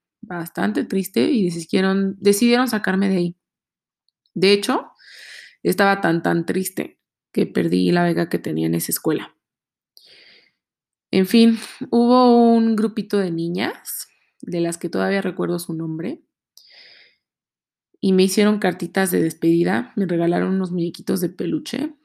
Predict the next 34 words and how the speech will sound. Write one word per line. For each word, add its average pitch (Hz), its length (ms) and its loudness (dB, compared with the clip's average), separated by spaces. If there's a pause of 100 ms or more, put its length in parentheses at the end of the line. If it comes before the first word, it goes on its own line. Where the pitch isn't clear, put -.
(140)
De 175 200 -2
hecho, 190 300 0
todavía 185 300 0
tengo 170 260 -2
uno 165 280 -2
de 165 80 0
ellos, 175 220 -2
es 185 140 -6
un 170 80 -6
changuito 165 460 -6
y 160 80 -4
tenía 165 340 -6
un 156 140 -8
platanito. 165 560 -8 (340)
<laughs> - 320 -2 (1200)
Ellas, 247 880 4 (420)
no 254 300 2
sé 403 140 0
si 302 120 4
lo 220 120 6
recuerden, 180 640 0 (400)
<laughs> 170 560 -6
está 170 400 -4
cañón, 170 440 -6 (800)
pero 226 880 6
son 269 280 0
uno 277 160 0
de 262 80 4
mis 202 120 2
mejores 202 300 -2
recuerdos 185 500 -4
de 185 100 0
esa 180 140 -4
etapa, - 480 -10